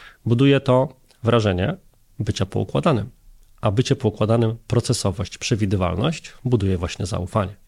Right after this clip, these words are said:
Zaufanie do procesów, a co za tym idzie, zaufanie do twojej oferty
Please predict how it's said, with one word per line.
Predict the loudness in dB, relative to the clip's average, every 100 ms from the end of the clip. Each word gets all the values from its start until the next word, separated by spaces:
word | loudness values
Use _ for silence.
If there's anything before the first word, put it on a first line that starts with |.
| -20 -20 _ _ -2
Zaufanie | 0 2 2 0
do | 0
procesów, | -2 -2 0 0 -4 -4
a | -4
co | 0 0
za |
tym | 2 2
idzie, | 2 -2 -4 -4
zaufanie | 2 2 2 -4 -4
do | -4
twojej | -4 -4 -4 -4
oferty | -4 -6 -2 -4